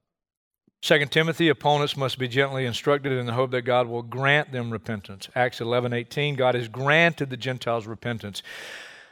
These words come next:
John six forty-four set me free in understanding years ago 'cause I didn't understand. I'd had an occasion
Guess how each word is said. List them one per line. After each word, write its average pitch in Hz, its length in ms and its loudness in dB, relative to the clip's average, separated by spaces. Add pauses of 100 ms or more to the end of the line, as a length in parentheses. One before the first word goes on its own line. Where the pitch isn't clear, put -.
John 220 260 8
six 233 240 4
forty-four 196 560 6
set 190 300 6
me 165 120 2
free 170 540 6
in 143 80 4
understanding 151 880 4
years 147 220 4
ago 156 320 6
'cause 131 180 -2
I 143 80 8
didn't 165 220 2
understand. 147 540 2
I'd 127 160 4
had 147 180 6
an 143 80 -2
occasion 139 600 2